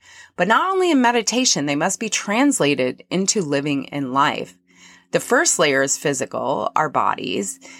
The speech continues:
Then three layers, senses, emotion, and the intellect.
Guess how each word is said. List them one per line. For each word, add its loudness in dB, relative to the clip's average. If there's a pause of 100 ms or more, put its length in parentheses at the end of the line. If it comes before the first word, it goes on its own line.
(380)
Then 0
three 0
layers, 0 (500)
senses, 0 (120)
emotion, 0
and -2
the -4
intellect. -6